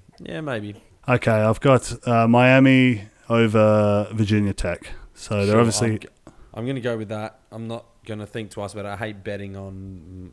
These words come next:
Speaker 1: the own, my own team, but, uh, sure, take the Canes.
Speaker 2: Exactly right. It's not your money, so done. Uh, Nebraska over Penn State. So two twenty-five for Nebraska at home,
Speaker 1: Nope.
Speaker 2: Penn State.
Speaker 1: Nope.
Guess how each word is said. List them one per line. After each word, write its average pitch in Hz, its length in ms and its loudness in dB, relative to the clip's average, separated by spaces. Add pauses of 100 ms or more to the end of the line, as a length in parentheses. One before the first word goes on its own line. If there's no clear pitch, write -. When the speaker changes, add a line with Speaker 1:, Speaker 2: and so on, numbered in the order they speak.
Speaker 1:
the 95 140 -14
own, 92 180 -14
my 98 240 -12
own 98 160 -14
team, 101 420 -12
but, - 260 -14 (340)
uh, 98 320 -10
sure, 101 280 -8
take 123 240 -6
the - 40 -18
Canes. 92 440 -16 (120)
Speaker 2:
Exactly 113 360 2
right. 92 120 0
It's - 120 -8
not 131 140 2
your 110 140 2
money, 90 240 -4
so 90 380 -4 (240)
done. 98 240 0 (460)
Uh, 135 640 10 (200)
Nebraska 156 840 4
over 139 300 4
Penn 131 300 0
State. 120 420 0
So 104 200 -4
two - 200 0
twenty-five 113 800 2
for 113 140 -2
Nebraska 113 760 0
at 120 180 2
home, 131 340 4
Speaker 1:
Nope. - 80 -2
Speaker 2:
Penn 127 180 4
State. 143 340 4 (480)
Speaker 1:
Nope. 98 460 -14